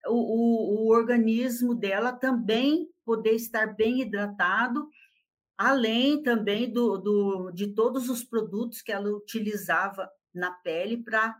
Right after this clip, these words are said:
que não rompesse estrias e evitando todo, todo esse mal, porque, é, quem se preocupa, quem curte bastante no corpo, que trabalha,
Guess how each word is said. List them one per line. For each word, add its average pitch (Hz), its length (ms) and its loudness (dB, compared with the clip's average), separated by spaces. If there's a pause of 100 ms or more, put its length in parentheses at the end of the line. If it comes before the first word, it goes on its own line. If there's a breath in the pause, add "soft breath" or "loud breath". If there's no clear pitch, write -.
(240)
que 220 140 -4
não 226 360 0
rompesse 208 840 -2
estrias 214 1040 -6 (540 loud breath)
e 233 540 2
evitando 277 800 0
todo, 233 580 0 (160)
todo 233 340 0
esse 240 260 -4
mal, 196 360 2
porque, 202 460 -4 (360 loud breath)
é, 190 280 2
quem 311 280 0
se - 260 -8
preocupa, 226 580 -2
quem 233 260 -2
curte 294 460 0
bastante 202 960 -4 (260 loud breath)
no 202 240 -2
corpo, 208 500 -2
que 208 140 -8
trabalha, 196 840 2